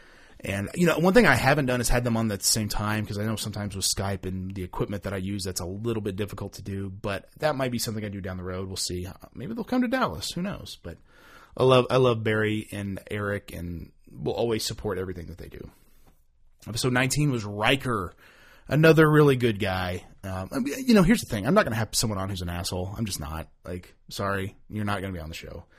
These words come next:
If I don't like you, you're probably not gonna be on. If you haven't been on, it's not because I don't like you. It's just because,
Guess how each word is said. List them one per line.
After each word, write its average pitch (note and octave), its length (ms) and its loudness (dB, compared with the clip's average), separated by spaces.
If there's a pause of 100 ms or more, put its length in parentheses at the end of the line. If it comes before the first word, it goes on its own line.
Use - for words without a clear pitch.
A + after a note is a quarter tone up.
If - 80 -6
I C#3 60 4
don't C3+ 140 4
like A#2 240 2
you, A#2 80 2
you're G2+ 140 -2
probably F#2 220 -4
not F2+ 100 -6
gonna F2 120 -8
be D2+ 140 -12
on. C2 220 -14 (260)
If A2+ 100 -4
you A#2+ 80 4
haven't C#3+ 200 8
been C3+ 140 6
on, D3 160 6
it's B2 100 0
not B2 100 0
because A#2 160 -4
I A2 40 -2
don't D#3 160 2
like A#2+ 220 0
you. A#2+ 80 2
It's A2+ 80 -2
just A2+ 120 -6
because, G#2+ 480 -6